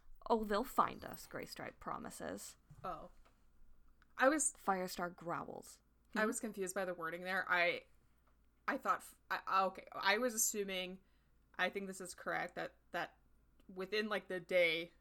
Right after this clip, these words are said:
Speaker 2: that we've, like, missed, the clan decided to leave.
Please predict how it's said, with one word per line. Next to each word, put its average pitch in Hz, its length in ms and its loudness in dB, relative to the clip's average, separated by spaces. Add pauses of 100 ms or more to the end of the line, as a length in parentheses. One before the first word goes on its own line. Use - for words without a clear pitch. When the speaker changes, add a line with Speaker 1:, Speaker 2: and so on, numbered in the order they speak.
(240)
Speaker 2:
that 180 160 -2
we've, 170 240 -6 (580)
like, 170 240 -4
missed, 175 560 -4 (380)
the 170 160 4 (260)
clan 175 300 2
decided 175 380 0
to 185 100 -10
leave. 160 440 -10